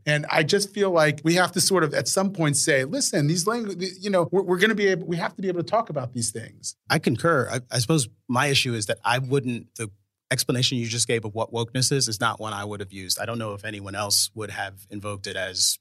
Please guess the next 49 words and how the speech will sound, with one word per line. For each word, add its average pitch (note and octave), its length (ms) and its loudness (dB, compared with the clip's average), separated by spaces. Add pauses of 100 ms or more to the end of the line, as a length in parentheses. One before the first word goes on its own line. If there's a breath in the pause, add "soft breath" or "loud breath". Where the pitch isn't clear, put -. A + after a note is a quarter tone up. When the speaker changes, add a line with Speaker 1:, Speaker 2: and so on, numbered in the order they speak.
(120)
Speaker 2:
"I A#2 120 0
can A2 140 -8
see G2+ 220 0
systems G#2 460 -4
of G2+ 100 -12
oppression." G2+ 580 -4
It'd C#3+ 120 -2
be D#3 160 0
interesting B2 600 0
to G#2+ 280 -6
sort G#2+ 140 -8
of G#2 100 -12
poll D#3+ 240 4
people G#2+ 500 -6 (160)
neutrally G#2+ 720 0
and - 120 0
Speaker 1:
Yeah. C#3+ 80 6
Speaker 2:
find B2+ 180 4
out, C3+ 220 0
like, G#2+ 140 -8
how C3 180 0
many C3 240 0
people A#2+ 320 -4
who G2 100 -4
hate C3 320 -4 (160)
wokeness A#2+ 720 -2
would A#2 100 -4
define B2 380 -2
it G#2+ 80 -6
in G2+ 100 -8
that G#2 180 -8
way. G2+ 220 -8 (240)
I B2+ 100 0
suspect C3 460 2
it's, - 180 0
like, G2+ 140 -8
less A2+ 240 0
than G#2 140 -8
ten G2+ 180 -8
percent. - 300 -2 (240)
Speaker 1:
Right. A2+ 120 2 (180)
So F3+ 180 4
Speaker 2:
Which, F#3+ 180 6
Speaker 1:
I - 20 -12
Speaker 2:
which, E3 300 0
which D3+ 180 -6
actually D#3 380 0
suggests D3 520 2
that A#2+ 180 -4